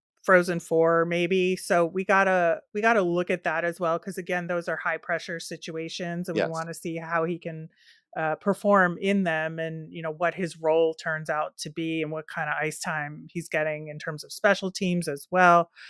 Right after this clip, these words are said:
Speaker 1: Um, but I think it's, you know, it's good to take a look at this point in the season and really, you know, start to see what his path might look like.
Speaker 2: Yeah, I mean, that's th-, that, that's exactly what we're doing. It's like, it's a catch-up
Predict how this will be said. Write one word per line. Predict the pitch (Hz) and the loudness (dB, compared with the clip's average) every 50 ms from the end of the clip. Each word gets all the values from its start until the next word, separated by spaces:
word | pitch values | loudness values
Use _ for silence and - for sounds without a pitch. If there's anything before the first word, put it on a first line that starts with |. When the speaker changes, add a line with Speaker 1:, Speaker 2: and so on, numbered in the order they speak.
| - - - - - 165 | -20 -20 -20 -12 -4 -2
Speaker 1:
Um, | 165 160 156 156 160 156 - | 0 2 2 0 -2 0 4
but | 185 175 170 170 | 6 6 8 8
I | 180 190 | 6 4
think | 202 - 277 247 - | 4 2 0 0 -2
it's, | 277 285 302 277 - - | -4 -6 -6 -6 -2 0
you | 294 | 0
know, | 285 277 | 0 0
it's | 269 - - - | -2 -4 -8 -4
good | - - 311 294 - | 2 4 4 4 4
to | - 233 202 | 2 0 2
take | - 220 185 175 | 4 4 4 6
a | - 175 | 6 6
look | 175 165 156 160 - - - - - | 8 8 6 6 4 -2 -10 -2 2
at | 190 180 - | 2 2 4
this | 190 180 - - | 2 2 2 0
point | - 196 185 170 165 165 | -2 -2 -2 0 0 -2
in | 160 160 | -2 -4
the | 156 | -6
season | - - 190 180 175 170 - 175 160 160 156 156 156 160 | -4 -2 0 0 0 0 0 0 0 0 -2 -4 -6 -6
and | - 160 165 170 165 165 | -6 -6 -6 -6 -4 -4
really, | 170 175 170 165 165 160 160 160 156 151 156 160 _ - | -2 -2 0 0 0 0 -2 -4 -6 -8 -10 -12 _ -8
you | 175 165 | -6 -4
know, | 160 151 | -4 -4
start | - - - 190 175 165 160 | -6 -4 0 0 2 2 0
to | - 175 | -4 -8
see | - - - 170 165 160 - | -8 -4 -4 -4 -4 -2 -2
what | 160 151 143 | -2 -2 -2
his | - 165 151 - | -2 -4 -6 -6
path | - - 165 151 147 151 - - | -4 -2 -2 -2 -2 -4 -8 -8
might | 170 160 156 - | -8 -8 -6 -6
look | 160 156 - _ - | -8 -8 -10 _ -16
like. | - - - - _ _ _ _ _ _ _ _ - | -18 -18 -18 -20 _ _ _ _ _ _ _ _ 8
Speaker 2:
Yeah, | 220 233 208 123 92 76 | 12 12 12 12 10 8
I | 117 | 8
mean, | 135 143 143 139 139 131 | 6 6 4 2 2 4
that's | 139 139 139 135 - - - | 4 4 4 2 -2 -10 -10
th-, | - - - - - - | -12 -12 -12 -10 -10 -10
that, | - 117 | -8 0
that's | 101 127 127 131 123 117 120 113 - | 4 6 6 6 6 2 0 -4 -8
exactly | 123 104 127 123 120 - - | -6 0 2 2 2 2 2
what | 135 120 104 | 0 2 2
we're | 120 123 | 0 0
doing. | 113 139 135 120 104 95 | 0 2 2 2 0 0
It's | 95 95 - - | -2 -4 -4 -2
like, | 101 101 98 - _ _ _ _ _ _ _ _ - | -2 -2 -2 -2 _ _ _ _ _ _ _ _ -10
it's | 113 - - | -8 -8 -8
a | - | -4
catch-up | - - 135 131 131 - - 139 135 135 - _ _ | 2 4 4 4 4 4 2 2 2 0 -2 _ _